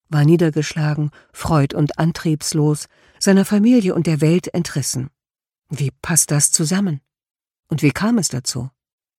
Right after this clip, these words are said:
Die Voraussetzungen sind günstig, um Theodor Fontanes schlimmste Lebens- und Schaffenskrise zu erkunden.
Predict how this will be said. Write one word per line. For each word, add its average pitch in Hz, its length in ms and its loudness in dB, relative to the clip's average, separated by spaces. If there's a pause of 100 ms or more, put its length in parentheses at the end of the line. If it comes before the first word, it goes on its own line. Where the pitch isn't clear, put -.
(1160)
Die 202 60 2
Voraussetzungen 208 760 2
sind 147 200 2
günstig, 196 580 -2
um 156 260 2
Theodor 190 320 0
Fontanes 156 720 0
schlimmste 180 420 0
Lebens- 156 480 2
und 151 180 -2
Schaffenskrise 143 720 -2
zu - 160 -4
erkunden. 123 580 -6